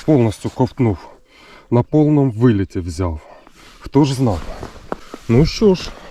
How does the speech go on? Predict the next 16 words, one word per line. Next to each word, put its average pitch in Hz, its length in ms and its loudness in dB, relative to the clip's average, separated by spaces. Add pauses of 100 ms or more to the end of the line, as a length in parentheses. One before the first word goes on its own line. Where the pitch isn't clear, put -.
(1500)
Є, 147 480 6
дивіться, 135 440 2 (120)
повністю 139 520 2
ковтнув, 131 520 0 (160)
жадно 117 580 0
так. - 260 -12 (680)
І 123 80 2
взяв 135 440 2 (160)
дуже-дуже 160 580 0
здалеку. - 640 -2 (1200)
Я 135 160 4
ж - 140 -4
не 135 100 4
очікував 151 520 0
туди 135 280 -4
докидувати. 98 760 -4